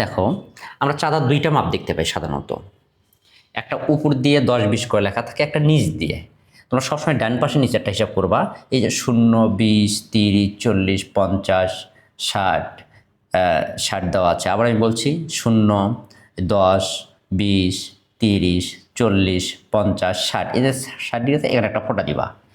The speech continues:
ষাটে দেখো এই যে ষাট সোজা একটা বড় দাগ আছে, বড় দাগ সোজা একটা ফোঁটা দিলাম। তারপর আমার কাজ কি? আমার চাঁদার কাজ শেষ। এবার আমি চাঁদাটা একটু এখানে সরায় রাখবো।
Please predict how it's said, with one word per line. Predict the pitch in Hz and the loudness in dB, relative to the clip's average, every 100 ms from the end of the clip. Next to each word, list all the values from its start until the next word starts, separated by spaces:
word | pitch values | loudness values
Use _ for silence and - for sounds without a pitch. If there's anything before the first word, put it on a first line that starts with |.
| - _ | -20 _
ষাটে | - 113 123 | -8 -4 0
দেখো | 127 151 - 120 | 0 0 0 2
এই | 135 127 | 2 2
যে | 123 | 0
ষাট | - 117 - | 0 -4 -4
সোজা | - 127 180 - | -4 0 0 2
একটা | 107 113 101 | 0 0 0
বড় | 104 101 | 2 2
দাগ | 104 | 0
আছে, | - 165 | -2 -2
বড় | 107 | 0
দাগ | 85 - | -2 -4
সোজা | 82 | -6
একটা | 87 85 | -6 -6
ফোঁটা | 67 - | -8 -8
দিলাম। | - - _ _ _ _ _ _ | -10 -14 _ _ _ _ _ _
তারপর | 131 135 | -2 0
আমার | 127 131 | 0 -2
কাজ | 127 | -6
কি? | - | -2
আমার | 120 107 | -2 0
চাঁদার | 123 101 90 | -2 0 0
কাজ | 85 - | -2 -4
শেষ। | - - - - - _ | -4 -4 -4 -6 -16 _
এবার | _ 120 | _ -2
আমি | 123 | 0
চাঁদাটা | 123 117 113 165 - - - - _ _ _ _ | -2 -2 -2 -2 -4 -10 -20 -20 _ _ _ _
একটু | 101 101 98 - | -6 -4 -8 -6
এখানে | 104 101 87 - - - | -6 -2 -4 -6 -10 -6
সরায় | 90 76 | -2 -2
রাখবো। | 76 - - | -2 -6 -8